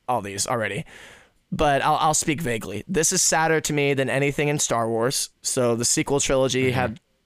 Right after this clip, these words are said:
Speaker 1: some, a few big deaths, and I think this is, this was sadder for me than all those.
Speaker 2: Well,
Speaker 1: Uh,
Speaker 2: they all
Speaker 1: more
Speaker 2: came
Speaker 1: so
Speaker 2: back,
Speaker 1: than the
Speaker 2: so
Speaker 1: ones in,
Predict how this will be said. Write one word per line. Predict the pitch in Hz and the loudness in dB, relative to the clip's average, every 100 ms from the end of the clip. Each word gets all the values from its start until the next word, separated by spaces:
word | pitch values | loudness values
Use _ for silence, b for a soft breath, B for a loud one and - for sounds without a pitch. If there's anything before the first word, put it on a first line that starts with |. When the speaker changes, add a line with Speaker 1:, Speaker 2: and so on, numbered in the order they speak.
| _ _ _ - | _ _ _ -6
Speaker 1:
some, | - - | -4 -4
a | 131 | -2
few | 139 127 | -2 0
big | 123 104 | -2 0
deaths, | 117 120 - - | -2 -2 -4 -2
and | 135 | -2
I | 123 | -2
think | - 123 - | -2 -4 -2
this | 123 120 | -2 -2
is, | 113 107 - _ _ _ _ - - | -2 -2 -4 _ _ _ _ -6 0
this | 131 - | 0 0
was | 127 | -2
sadder | 139 120 123 123 110 - _ _ _ | 0 0 0 0 -2 -8 _ _ _
for | - 139 | -6 -2
me | 123 | 0
than | 123 113 | 0 0
all | 117 131 | 0 0
those. | 123 120 127 - - b b b b b | 2 2 2 0 -4 b b b b b
Speaker 2:
Well, | 113 120 | -2 2
Speaker 1:
Uh, | |
Speaker 2:
they | 139 | 4
all | 135 | 4
Speaker 1:
more | 151 | 4
Speaker 2:
came | 143 | 4
Speaker 1:
so | 156 | 4
Speaker 2:
back, | 151 | 4
Speaker 1:
than | 147 | 4
the | 143 | 2
Speaker 2:
so | 143 | 4
Speaker 1:
ones | 151 160 | 2 2
in, | 180 | 0